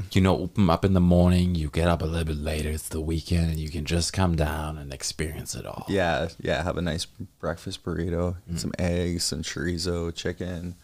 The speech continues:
Speaker 1: Get some mimosas. Is that, what
Speaker 2: Yeah.
Speaker 1: is it called?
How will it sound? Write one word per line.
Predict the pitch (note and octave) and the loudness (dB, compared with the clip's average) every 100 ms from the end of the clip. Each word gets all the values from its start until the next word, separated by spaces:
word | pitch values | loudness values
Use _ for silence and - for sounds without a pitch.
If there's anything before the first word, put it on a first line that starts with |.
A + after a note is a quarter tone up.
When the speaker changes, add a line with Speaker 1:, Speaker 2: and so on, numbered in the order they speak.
| - | -2
Speaker 1:
Get | F#2 | 0
some | - E2+ E2+ | 2 4 4
mimosas. | E2 E2+ F#2 F#2 G2 G2+ G#2 - D#3 | 6 6 6 6 4 2 -4 -12 -2
Is | F#2+ | 2
that, | E2 | 4
what | F#2+ A2 | 4 4
Speaker 2:
Yeah. | |
Speaker 1:
is | A2+ | 2
it | B2 | 2
called? | A#2+ C3+ | 2 2